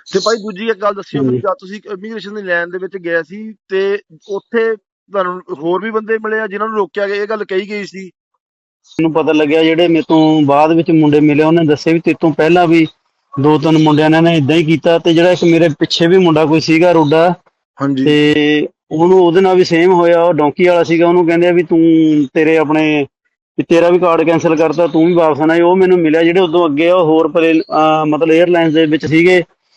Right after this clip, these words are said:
Speaker 1: ਹੂੰ।
Speaker 2: ਉਹ ਅੱਗੇ ਨਿਕਲ ਗਏ, ਉਹਨਾਂ ਨਾਲ ਮੇਰੀ ਮੁਲਾਕਾਤ ਨਹੀਂ ਹੋਈ ਹੈਗੀ।
Speaker 1: ਤੇ ਡੋਂਕੀ ਵਾਲੇ ਵੀਰ ਨੂੰ ਕੀ ਕਿਹਾ, ਕੀ ਆ, ਕੀ ਕਿਹਾ ਸੀ ਭਾਜੀ ਕਿ "ਤੇਰੇ ਕੋਲ ਕੋਈ ਲੀਗਲ ਪ੍ਰੂਫ ਹੈ ਨਹੀਂ ਪੁਰਤਗਾਲ 'ਚ ਐਂਟਰ ਹੋਏ ਦਾ, ਤਾਂ ਤੇਰਾ ਟੀ ਆਰ ਸੀ ਕਾਰਡ ਕੈਂਸਲ ਕੀਤਾ ਜਾਂਦਾ ਆ"?
Speaker 2: ਹਾਂਜੀ, ਹਾਂਜੀ, ਹਾਂਜੀ, ਉਹਨੂੰ ਕਹਿੰਦੇ ਵੀ "ਤੂੰ ਪ੍ਰੂਫ ਦੇ, ਤੂੰ ਇੱਥੇ ਕਿੱਦਾਂ ਆਇਆ?"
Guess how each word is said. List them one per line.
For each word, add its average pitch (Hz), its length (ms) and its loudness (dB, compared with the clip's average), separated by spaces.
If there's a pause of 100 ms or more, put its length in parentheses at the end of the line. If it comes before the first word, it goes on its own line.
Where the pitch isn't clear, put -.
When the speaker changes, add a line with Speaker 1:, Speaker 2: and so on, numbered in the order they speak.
(100)
Speaker 1:
ਹੂੰ। 151 220 -2
Speaker 2:
ਉਹ 170 140 2
ਅੱਗੇ 156 200 0
ਨਿਕਲ 156 340 0
ਗਏ, 135 340 -2
ਉਹਨਾਂ 165 220 2
ਨਾਲ 175 120 2
ਮੇਰੀ 160 180 2
ਮੁਲਾਕਾਤ 143 460 0
ਨਹੀਂ 151 140 2
ਹੋਈ 143 180 0
ਹੈਗੀ। 135 340 -2
Speaker 1:
ਤੇ 190 160 -2
ਡੋਂਕੀ 175 340 -6
ਵਾਲੇ 226 160 -2
ਵੀਰ 214 180 -10
ਨੂੰ 208 120 -12
ਕੀ 202 160 -16
ਕਿਹਾ, 214 180 -6
ਕੀ 196 260 -14
ਆ, 208 80 -8
ਕੀ 190 420 -20
ਕਿਹਾ 202 200 -4
ਸੀ 202 140 -14
ਭਾਜੀ 196 240 -6
ਕਿ 214 100 -6
"ਤੇਰੇ 202 200 -6
ਕੋਲ 180 140 -16
ਕੋਈ 196 120 -4
ਲੀਗਲ 185 300 -6
ਪ੍ਰੂਫ 190 260 -14
ਹੈ 165 80 -8
ਨਹੀਂ 190 140 -12
ਪੁਰਤਗਾਲ 196 460 -4
'ਚ 190 120 -20
ਐਂਟਰ 175 240 -10
ਹੋਏ 190 160 -8
ਦਾ, 202 100 -8
ਤਾਂ 180 240 -8
ਤੇਰਾ 202 120 -8
ਟੀ 202 160 -12
ਆਰ 208 120 -6
ਸੀ 175 80 -20
ਕਾਰਡ 202 140 -8
ਕੈਂਸਲ 190 260 -12
ਕੀਤਾ 196 200 -14
ਜਾਂਦਾ 185 320 -6
ਆ"? 180 60 -6
Speaker 2:
ਹਾਂਜੀ, 151 300 0 (160)
ਹਾਂਜੀ, 160 360 0
ਹਾਂਜੀ, 147 340 0
ਉਹਨੂੰ 156 220 0
ਕਹਿੰਦੇ 165 180 0
ਵੀ 170 100 0
"ਤੂੰ 175 160 0
ਪ੍ਰੂਫ 160 320 0
ਦੇ, 160 160 2
ਤੂੰ 170 140 2
ਇੱਥੇ 160 180 -2
ਕਿੱਦਾਂ 143 260 0
ਆਇਆ?" 135 260 0